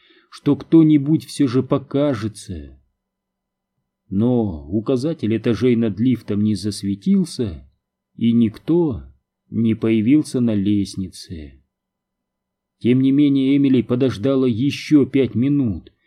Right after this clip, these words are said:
и лишь после этого оставила надежду на то,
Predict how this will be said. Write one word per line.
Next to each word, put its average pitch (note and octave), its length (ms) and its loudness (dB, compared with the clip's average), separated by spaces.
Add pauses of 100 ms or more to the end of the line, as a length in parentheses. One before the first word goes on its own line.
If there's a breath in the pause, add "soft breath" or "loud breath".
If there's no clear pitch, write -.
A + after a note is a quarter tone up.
(160)
и A2+ 120 -2
лишь C#3 360 2 (240)
после A#2+ 540 0
этого F#2+ 640 -6 (440)
оставила C3 680 -2
надежду A#2 560 0
на A2+ 120 0
то, A2+ 500 -4